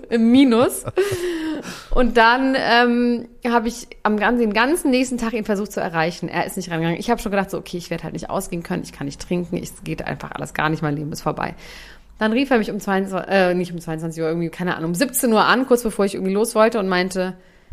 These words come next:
„Ja, zwei Wochen musst du zu Hause bleiben, kein Zucker, kein Alkohol, im Bett liegen.“ Und dann so, „Nee, verarscht!“ <laughs> So, ich so, „Ja, okay, was, was ist es denn jetzt?“ Da meinte er, Na ja, ähm, er hatte leider dieses Lungenergebnis nicht, aber diese Leberwerte, das,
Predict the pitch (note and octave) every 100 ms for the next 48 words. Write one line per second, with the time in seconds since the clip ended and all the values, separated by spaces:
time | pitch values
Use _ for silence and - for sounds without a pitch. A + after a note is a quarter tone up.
0 | - - - - D#3+ E3 - E3 D#3 D3+
1 | D#3 - D#3+ E3 D3+ D#3+ E3 D#3+ D#3 D#3
2 | D#3 - F3 E3+ E3 E3 D#3 C#3+ D3+ -
3 | D3+ D3+ D3 C#3+ C#3 D3 C#3 D#3 - _
4 | - - _ _ _ _ _ _ - D#3+
5 | G3+ E4+ E4 F#4 F4 F4 F4 F4+ - -
6 | - G#4 G4 F#4+ F#4 G4 G#4+ G4+ D#4+ -
7 | E3 F#3+ - E3+ F#3 D3+ E3+ A#3+ E3+ F3
8 | F3+ E3+ A3 G#3 - E3 E3 E3+ D#3+ E3+
9 | F3+ E3+ E3+ F3+ F#3 - - - - -
10 | - - - F3 F3+ F3+ F3+ F3+ F#3+ F3
11 | F#3 F3+ E3 G3 G#3 G3 G#3 G#3+ G#3+ G#3+
12 | G3+ F#3 F3 E3+ E3+ F#3+ G3 F#3+ F#3+ F3
13 | -